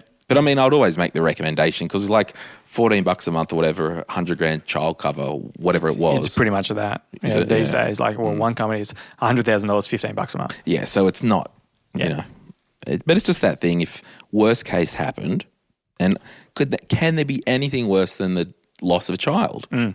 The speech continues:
Speaker 1: Not sure. Don't think so.
Speaker 2: No.
Speaker 1: And at least you can be like, "All right,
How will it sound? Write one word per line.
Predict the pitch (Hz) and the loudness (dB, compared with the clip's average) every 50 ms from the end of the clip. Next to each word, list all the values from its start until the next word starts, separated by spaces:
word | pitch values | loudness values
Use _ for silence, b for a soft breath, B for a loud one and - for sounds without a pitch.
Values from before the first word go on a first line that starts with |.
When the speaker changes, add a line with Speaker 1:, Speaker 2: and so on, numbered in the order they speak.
| _ _ - | _ _ 0
Speaker 1:
Not | 113 113 - | 0 0 0
sure. | - - 175 - - - - _ _ _ _ _ _ _ _ _ _ _ _ _ | 0 0 2 2 0 -2 -4 _ _ _ _ _ _ _ _ _ _ _ _ _
Don't | - 95 107 127 | 2 2 2 2
think | - 147 180 | -2 -4 -2
so. | - - - - 123 | -2 -2 -2 -2 -2
Speaker 2:
No. | 110 101 95 92 - - - _ _ _ - | -2 -2 -2 -4 -8 -14 -20 _ _ _ 0
Speaker 1:
And | 110 110 107 110 110 110 107 104 101 107 120 - _ _ _ _ _ _ _ _ _ | 2 4 4 4 4 4 2 0 0 -4 -10 -12 _ _ _ _ _ _ _ _ _
at | - 117 107 | -2 0 0
least | 117 117 - - 131 - - | 2 2 2 2 2 -2 -4
you | 110 | -4
can | - 110 | -2 0
be | 98 98 | 2 4
like, | 95 92 87 80 - - _ _ | 4 4 2 0 -2 -6 _ _
"All | - 98 92 | 0 2 4
right, | 90 85 85 80 | 4 4 2 0